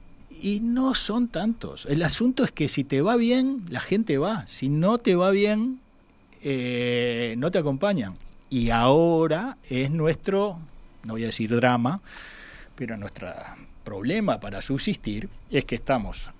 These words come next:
este, encajonados. No, no brin-, no tenemos un club. Es una cancha de básquetbol linda, un lindo gimnasio, muy coqueto, con el restaurante <laughs> adelante, como estaba diciendo,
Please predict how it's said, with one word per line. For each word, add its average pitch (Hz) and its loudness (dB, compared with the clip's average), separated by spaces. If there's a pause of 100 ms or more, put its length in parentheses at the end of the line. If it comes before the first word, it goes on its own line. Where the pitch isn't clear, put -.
(440)
este, 95 -12
encajonados. 120 0 (1160)
No, - -4
no 180 -2
brin-, 180 -2
no 170 0
tenemos 202 0
un 120 0
club. 127 4 (160)
Es - -4
una - -4
cancha 185 2
de 170 2
básquetbol 220 0 (360)
linda, 120 0
un 202 -4
lindo 104 0
gimnasio, 156 4
muy 151 -4
coqueto, 151 4 (480)
con - -6
el 113 -2
restaurante - -6
<laughs> - -
adelante, 165 6
como 110 -2
estaba 139 4
diciendo, 214 2